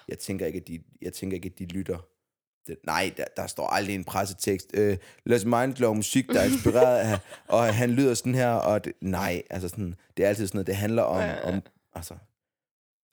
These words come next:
Speaker 1: jeg forestiller mig heller ikke, de får så fucking mange ansøgninger. Jeg forestiller mig ikke, de lytter numrene igennem. Altså sådan, de, de hører måske en tredive, fyrre sekunder.
Speaker 2: Ja, ja.
Speaker 1: At
Speaker 2: De
Speaker 1: de
Speaker 2: skal bare lige
Speaker 1: lige,
Speaker 2: have en
Speaker 1: og så
Speaker 2: fornemmelse.
Speaker 1: videre.
Speaker 2: Ja.
Speaker 1: Ja.
Speaker 2: Har du
Speaker 1: Men
Speaker 2: ansøgt om noget, øh, du skal ud og spille?
Speaker 1: Spot.
Speaker 2: Spot, ja,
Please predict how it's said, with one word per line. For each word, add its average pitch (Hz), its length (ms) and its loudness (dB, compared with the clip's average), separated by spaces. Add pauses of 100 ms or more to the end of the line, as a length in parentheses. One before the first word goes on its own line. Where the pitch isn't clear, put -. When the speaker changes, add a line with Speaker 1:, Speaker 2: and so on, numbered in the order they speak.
(120)
Speaker 1:
jeg 92 140 0
forestiller 101 300 -2
mig 90 100 -2
heller 92 120 0
ikke, 90 120 -6
de - 80 -10
får 85 200 -4
så - 120 -8
fucking 87 260 -6
mange 71 160 -8
ansøgninger. 67 280 -10
Jeg - 80 -10
forestiller 85 300 -6
mig 80 60 -8
ikke, 82 120 -10
de 90 60 -12
lytter 90 240 -4
numrene 85 380 -4
igennem. 82 360 -8 (280)
Altså 80 160 -14
sådan, 78 220 -18
de, 87 120 -8 (180)
de 92 80 -6
hører 87 140 -2
måske 85 260 -8
en 80 60 -10
tredive, - 220 -12
fyrre 80 180 -8
sekunder. - 260 -8
Speaker 2:
Ja, - 80 0 (140)
ja. - 40 -12 (340)
Speaker 1:
At 202 100 -2
Speaker 2:
De 202 40 -2
Speaker 1:
de 208 40 2
Speaker 2:
skal 185 120 0
bare 220 120 4
lige 226 80 0
Speaker 1:
lige, - 20 -4
Speaker 2:
have 233 60 2
en 220 40 0
Speaker 1:
og 220 40 -2
så 214 60 0
Speaker 2:
fornemmelse. 208 380 2
Speaker 1:
videre. 170 260 -6
Speaker 2:
Ja. - 100 -2
Speaker 1:
Ja. - 60 -4 (920)
Speaker 2:
Har 226 80 0
du 220 60 2
Speaker 1:
Men 226 100 4
Speaker 2:
ansøgt 254 380 -2
om 196 80 -2
noget, 208 580 -2
øh, - 260 -4
du 220 100 -8
skal - 220 -2
ud 220 60 0
og 214 60 -2
spille? 226 380 -4 (100)
Speaker 1:
Spot. - 420 -2 (280)
Speaker 2:
Spot, 269 400 -2
ja, 254 220 0